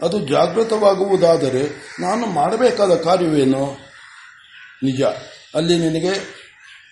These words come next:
ಕರ್ತೃತ್ವ ಇಲ್ಲ, ಇಲ್ಲ. ಅದ್-, ಆದರೂ ಶಿಬಿಕೆಯಲ್ಲಿರುವಾಗ ತ್ರಿಪುಟಿಯ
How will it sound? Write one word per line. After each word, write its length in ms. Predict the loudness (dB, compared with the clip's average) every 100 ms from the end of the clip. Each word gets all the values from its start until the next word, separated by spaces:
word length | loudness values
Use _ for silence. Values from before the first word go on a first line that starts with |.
| -6
ಕರ್ತೃತ್ವ 680 | -6 -2 -2 -2 0 4
ಇಲ್ಲ, 320 | 6 4 2 4
ಇಲ್ಲ. 600 | 4 4 2 -2 -10 -20 _ _ _ _
ಅದ್-, 240 | -6 -2 2
ಆದರೂ 600 | 4 4 2 2 0 -6 -6
ಶಿಬಿಕೆಯಲ್ಲಿರುವಾಗ 1000 | -6 -2 0 2 4 2 2 2 2 0
ತ್ರಿಪುಟಿಯ 640 | -2 -8 -6 -6 -2 -2